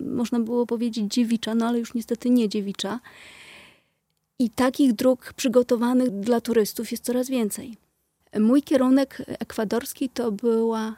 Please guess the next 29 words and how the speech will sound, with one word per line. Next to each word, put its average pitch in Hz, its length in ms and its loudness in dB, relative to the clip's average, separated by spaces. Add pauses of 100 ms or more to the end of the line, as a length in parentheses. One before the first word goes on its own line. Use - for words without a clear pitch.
(120)
natura 226 720 -2 (920)
i 240 380 2 (120)
ludność 226 500 4
tamtejsza. 208 680 -8 (340)
Trafiłam 277 560 4
do 240 100 4
rdzennych 226 600 0
szamanów, 220 640 -2
do 226 120 -6
plemienia 226 420 -2
Szuarów 202 680 -8 (720)
na 226 640 -2
dziesięć 240 480 0
dni 214 400 -4 (680)
i 240 100 6
miałam 240 280 6
okazję 233 440 -2
przebywać 220 460 -2
z - 60 -14
nimi 233 220 4
na 226 140 -2
co 214 220 -6
dzień 233 300 -4
i 240 40 -4
doświadczać 220 580 -8
pewnych 226 360 -4
różnych 214 420 -2
niezwykłych 214 480 -6
rzeczy. 190 360 -12